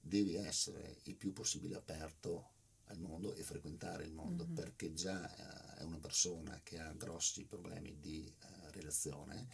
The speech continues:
Speaker 2: Sì.
Speaker 1: e se non lo spingi a relazionarsi con gli altri, eh, è destinato a chiudersi in se stesso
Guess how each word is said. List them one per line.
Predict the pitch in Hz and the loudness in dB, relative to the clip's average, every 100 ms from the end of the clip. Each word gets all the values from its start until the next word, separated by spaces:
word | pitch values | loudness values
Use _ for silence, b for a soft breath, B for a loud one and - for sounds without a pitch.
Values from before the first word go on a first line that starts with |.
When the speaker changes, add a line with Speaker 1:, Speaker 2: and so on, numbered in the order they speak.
| B | B
Speaker 2:
Sì. | B 175 B | B -8 B
Speaker 1:
e | - | 6
se | - 98 | 8 8
non | 95 104 92 | 6 6 4
lo | 85 85 | 4 2
spingi | - - 98 80 78 76 78 | 2 4 6 4 -2 -6 -8
a | - | -6
relazionarsi | 90 82 82 82 85 80 82 | -6 -2 -2 -2 -2 2 2
con | - 95 | 2 -2
gli | 73 | -2
altri, | 73 73 - - 98 B B B B - | -4 -6 -4 -2 -2 B B B B -12
eh, | 131 143 - | -6 -6 -2
è | 85 | 0
destinato | 80 82 92 87 82 78 87 90 87 B B B B B - - - - - | 6 6 6 0 -2 -2 4 6 4 B B B B B -20 -20 -20 -18 -10
a | |
chiudersi | - 92 90 80 | -4 0 6 6
in | 78 | 6
se | - | 6
stesso | 98 - - - 110 110 110 | 6 4 4 4 4 2 0